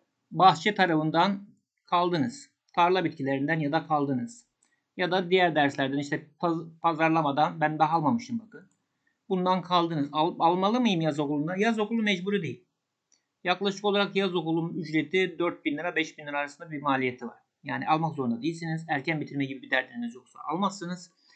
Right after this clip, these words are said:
Ama şöyle size söyleyeyim. Erken bitirmenin haricinde yaz okulu sınavları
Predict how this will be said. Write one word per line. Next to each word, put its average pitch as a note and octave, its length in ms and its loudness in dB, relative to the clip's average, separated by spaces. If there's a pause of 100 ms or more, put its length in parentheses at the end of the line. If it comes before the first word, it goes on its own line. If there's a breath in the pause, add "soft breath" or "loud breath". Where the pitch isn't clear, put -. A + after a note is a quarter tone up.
(320 soft breath)
Ama G#3+ 300 4
şöyle G3+ 320 2
size D#3 220 -2
söyleyeyim. D#3 240 -2
Erken E3+ 320 0
bitirmenin E3+ 340 -2
haricinde C#3+ 300 -4
yaz F#3 200 -2
okulu F3+ 180 -4
sınavları F3 580 -4